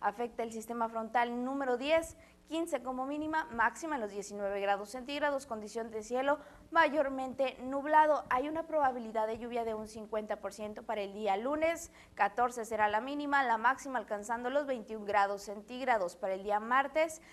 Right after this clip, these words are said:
vamos a tener una temperatura mínima de los quince grados y la máxima alcanzando los veintidós grados centígrados, condición de cielo mayormente nublado. Para todos estos días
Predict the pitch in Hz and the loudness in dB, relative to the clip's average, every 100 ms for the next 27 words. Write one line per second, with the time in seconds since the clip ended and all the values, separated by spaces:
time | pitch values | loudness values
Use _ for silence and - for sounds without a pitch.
0 | - - 311 302 302 277 277 285 285 277 | -16 -8 -6 -2 -2 -2 -2 0 0 0
1 | 269 269 262 262 262 269 269 269 254 247 | -2 -2 -2 -2 -4 -4 -6 -4 -4 -2
2 | 240 - 220 220 226 247 262 269 254 226 | -4 -6 -8 -6 0 4 4 2 -2 -2
3 | 214 226 - 269 294 285 - - 330 320 | 0 -2 -4 0 0 0 -12 0 2 4
4 | 294 269 - 269 277 277 302 277 262 220 | 2 0 -2 -2 2 6 4 4 -4 -4
5 | 214 208 214 196 196 196 226 233 294 294 | -2 -2 2 2 2 -2 -6 -6 -2 -2
6 | 254 220 226 208 196 220 220 214 269 285 | -2 -6 -8 -10 -8 -8 -6 -2 2 4
7 | 294 294 - - 339 339 269 214 202 180 | 4 2 -18 -8 2 2 2 -2 -4 -6
8 | 196 196 190 180 180 190 196 196 208 208 | -6 -6 -2 0 0 0 0 0 -2 -4
9 | 214 233 240 294 302 | -8 -6 -2 0 0